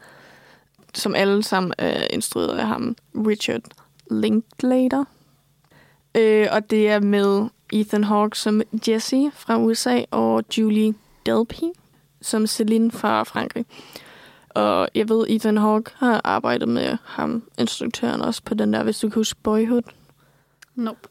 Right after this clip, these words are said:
Speaker 2: <laughs>
Speaker 1: Den der gimmicken var ligesom, at det sådan var blevet filmet over atten år.
Speaker 2: Oh.
Speaker 1: Så det der bare andre ligesom er hovedrollen,
Speaker 2: Ja,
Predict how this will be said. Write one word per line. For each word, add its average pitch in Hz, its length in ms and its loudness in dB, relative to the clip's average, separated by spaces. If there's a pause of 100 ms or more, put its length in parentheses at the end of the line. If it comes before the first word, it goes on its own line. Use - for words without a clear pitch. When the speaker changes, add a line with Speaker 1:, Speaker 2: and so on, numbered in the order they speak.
(220)
Speaker 2:
<laughs> - 240 -4
Speaker 1:
Den 220 180 4
der 208 220 4 (420)
gimmicken 220 440 4
var 214 120 4
ligesom, 214 360 2
at 208 220 -2
det 214 160 -2
sådan 214 360 2 (440)
var 214 160 2
blevet 208 240 -2
filmet 214 440 2
over 220 300 0
atten 220 340 0
år. 220 300 -4 (680)
Speaker 2:
Oh. 247 320 -4 (220)
Speaker 1:
Så 226 200 -4
det 214 180 2
der 208 100 4
bare 208 340 0
andre 214 280 2
ligesom 214 240 0
er 208 60 2
hovedrollen, 214 720 2
Speaker 2:
Ja, 226 140 -2